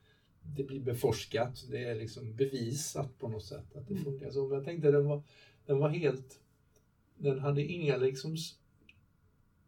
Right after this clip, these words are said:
Speaker 1: inga psykologiska lösningar, utan hon bara la fram det. Så här, så här eländigt är det. Eh, så, så, så illa är det med oss, ungefär.
Speaker 2: Mm.
Speaker 1: Eh, lite som den värsta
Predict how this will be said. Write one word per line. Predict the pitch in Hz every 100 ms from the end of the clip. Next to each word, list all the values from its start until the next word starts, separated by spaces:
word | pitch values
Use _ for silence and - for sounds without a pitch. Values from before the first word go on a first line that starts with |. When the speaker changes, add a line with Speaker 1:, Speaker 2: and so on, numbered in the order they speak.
| _
Speaker 1:
inga | 214 180 147
psykologiska | 143 143 175 233 143 131 -
lösningar, | 127 147 202 - - 123 110 120
utan | 143 - 120
hon | -
bara | 147 147
la | 131
fram | - - -
det. | 143 -
Så | 135
här, | 196 -
så | - - - 151
här | 180 247
eländigt | 123 120 123 156 -
är | 101 98
det. | 143 147 - _ - 147
Eh, | 135 - 123 147 -
så, | - 139
så, | - 165 202 147
så | 180
illa | 196 139 143 117
är | 101
det |
med | - -
oss, | 95 - - - - -
ungefär. | 135 131 123 117 107 - - -
Speaker 2:
Mm. | 165 170 -
Speaker 1:
Eh, | 139 - 123 135 - - _
lite | 156 143
som | - 131
den | 123 123
värsta | - - -